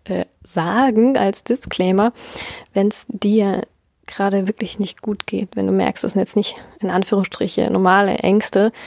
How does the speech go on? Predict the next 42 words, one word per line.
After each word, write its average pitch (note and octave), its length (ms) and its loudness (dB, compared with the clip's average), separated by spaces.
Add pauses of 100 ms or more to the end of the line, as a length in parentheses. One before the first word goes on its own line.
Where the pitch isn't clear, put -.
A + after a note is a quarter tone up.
(240)
sondern G3 300 2
dir F#3 80 -2
geht's G3 220 -2
wirklich G3 280 -2
gerade F#3 220 -4
gar F#3+ 140 0
nicht G3 160 -4
gut, G3 200 -4
dann F3+ 200 0 (460)
bitte, G3+ 180 -6
bitte G3+ 220 -4
such - 180 -6
dir G3 160 -2
Hilfe. A#3+ 380 0 (340)
Ähm, G3 300 0
rede A3+ 340 0
mit G#3+ 180 0
Freunden, G#3+ 560 -2
mit F#3+ 140 -2
Familie G#3+ 560 2 (580)
oder G#3+ 320 4
nimm G#3+ 160 4
auch G#3 120 -2
bitte A3+ 260 -2
professionelle G3+ 640 0
Hilfe G3+ 380 -2
in F#3+ 160 -2
Anspruch - 400 -4
mit G3+ 100 0
Therapien G#3 480 -2
oder F#3+ 160 -2
sonstige G3+ 560 -2
Sorgentelefone, G#3 880 0
die G3 80 -4
jetzt G3 180 -2
auch G#3+ 140 -4
speziell - 500 0
während G3+ 220 0
der G3 140 0
Corona-Pandemie G3 840 -2
eingerichtet G3+ 560 -6
werden. F#3+ 300 0